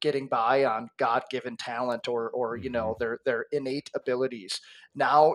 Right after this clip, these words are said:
Speaker 1: you know, I tell all my guys, look up how, like, Kobe Bryant took care of his body and his sleep. Look at J J Watt and his sleep regimen, Michael Phelps, you know, uh, uh, LeBron James. Like, look at what they do.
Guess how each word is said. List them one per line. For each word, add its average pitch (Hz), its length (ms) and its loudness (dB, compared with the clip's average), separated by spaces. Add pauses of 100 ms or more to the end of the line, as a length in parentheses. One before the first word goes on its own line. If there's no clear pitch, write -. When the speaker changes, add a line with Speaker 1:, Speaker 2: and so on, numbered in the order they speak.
Speaker 1:
you 151 100 -6
know, 131 320 0
I 147 80 -4
tell 143 240 4
all 139 160 6
my 143 140 2
guys, 113 440 -2
look 175 200 -2
up 214 180 2
how, 165 180 4
like, 151 360 4 (260)
Kobe 160 340 4
Bryant 123 440 -4
took - 180 -6
care 127 260 -2
of 123 60 2
his 113 140 -8
body 120 420 -2
and 120 120 -4
his 113 100 -2
sleep. - 420 0
Look 143 160 -4
at 143 140 -2
J 139 200 -2
J 139 280 -2
Watt 123 340 4
and 123 120 -8
his 127 120 -6
sleep 135 400 -4
regimen, 127 460 -2
Michael 135 360 0
Phelps, - 600 2 (340)
you 156 140 -6
know, 127 460 4
uh, 120 340 2
uh, 120 180 0
LeBron 127 480 2
James. 127 340 -4
Like, 113 160 -4
look 147 220 -4
at 220 140 0
what 185 160 0
they 143 140 0
do. 139 360 -6